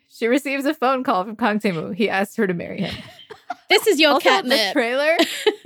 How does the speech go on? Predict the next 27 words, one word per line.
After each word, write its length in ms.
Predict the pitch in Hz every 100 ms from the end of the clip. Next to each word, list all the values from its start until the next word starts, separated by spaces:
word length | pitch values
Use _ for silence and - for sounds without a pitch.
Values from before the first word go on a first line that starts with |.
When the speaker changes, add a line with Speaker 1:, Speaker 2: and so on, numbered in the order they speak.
| 330
Speaker 1:
is 100 | 302
hilarious. 580 | 277 220 202 170 196 - 233
Yeah. 320 | 262 220 180 - - -
So, 320 | 277 269 247 - _ -
uh, 100 | 220 -
it's 180 | 262 -
totally 460 | 349 302 381 370 359
like, 340 | 277 247 240
"Let's 300 | 202 226 -
jump 260 | 247 233 233
into 220 | 233 247
marriage," 480 | 196 190 185 180 202
even 140 | 226
though 140 | 240 233
we 80 |
don't 180 | 208 196
know 140 | 180 180
each 140 | 180
other, 200 | 170 185
which 160 | 202 -
I 100 | 196
love 340 | 202 - 240
Speaker 2:
<laughs> 220 | 294 330
Speaker 1:
in 80 | 247
dramas. 600 | - 175 165 147 170 254 - _ _ - - - - _
So, 140 | 311
sh-, 40 | 349